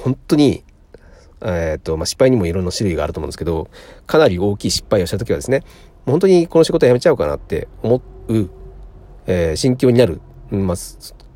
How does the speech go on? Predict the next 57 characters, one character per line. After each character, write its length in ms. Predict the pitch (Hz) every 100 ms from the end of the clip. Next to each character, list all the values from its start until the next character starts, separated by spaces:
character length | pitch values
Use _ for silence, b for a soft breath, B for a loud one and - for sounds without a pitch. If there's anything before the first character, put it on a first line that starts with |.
| - - -
今 140 | - 135
回 160 | 92
の 80 | 78
こ 80 | 90
の 80 | 82
後 160 | 104
輩 180 | 87 95
は、 240 | 98 90 - - -
え 120 | -
ー、 20 | 82
ほ 60 |
ん 40 | -
と 60 |
そ 160 | 113 143
ん 40 |
な 40 | 117
こ 80 |
と 40 | 104
言 40 |
っ 20 |
て 60 | 85
た 80 | 107
ん 40 |
で 20 |
す 40 | 90
け 60 |
ど、 80 | 85
本 100 | 107
当 60 | 123
に 60 |
も 120 | 123 101
う、 20 | B B B
え 80 | 95
ー、 20 |
や 100 | 92
め 80 | 110
ち 80 | 139
ゃ 60 |
お 40 | 131
う 20 |
か 100 | 82
な 60 | 78
み 80 |
た 40 | 78
い 20 |
な 40 |
こ 60 | 78
と 60 | 80
言 40 |
っ 20 |
て 60 | -
た 60 |
ん 60 | 95
で 20 |
す 60 | 76
け 80 | 76
ど、 200 | 78